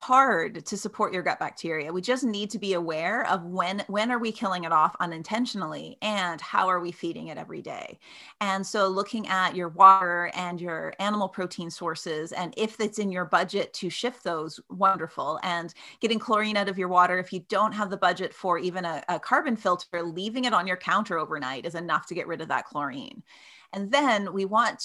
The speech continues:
to seed and feed and fertilize our gut bacteria. And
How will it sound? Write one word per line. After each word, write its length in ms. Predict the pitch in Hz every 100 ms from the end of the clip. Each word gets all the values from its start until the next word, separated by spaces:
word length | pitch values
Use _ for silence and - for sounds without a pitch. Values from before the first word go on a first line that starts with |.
| -
to 380 | 277 262 226 -
seed 580 | - - 233 226 240 -
and 160 | 202 185
feed 560 | - 208 190 185 185 -
and 260 | 185 170 165
fertilize 720 | - 254 240 160 151 143 160
our 120 | - 127
gut 220 | 135 -
bacteria. 680 | 143 - 180 160 139 110 85
And 360 | 175 175 170